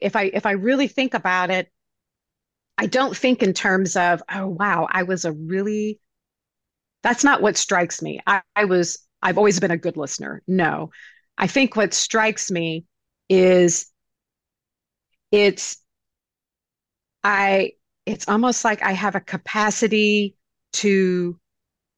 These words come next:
see beyond, see beyond the, the turmoil that someone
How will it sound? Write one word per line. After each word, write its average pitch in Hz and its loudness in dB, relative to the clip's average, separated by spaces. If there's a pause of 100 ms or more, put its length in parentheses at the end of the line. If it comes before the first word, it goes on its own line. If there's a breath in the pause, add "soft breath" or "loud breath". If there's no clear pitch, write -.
(360)
see 220 0
beyond, 185 -2 (1500)
see 254 2
beyond 202 2 (580)
the, 196 0
the 175 -4
turmoil 156 0
that 160 -4
someone 170 -2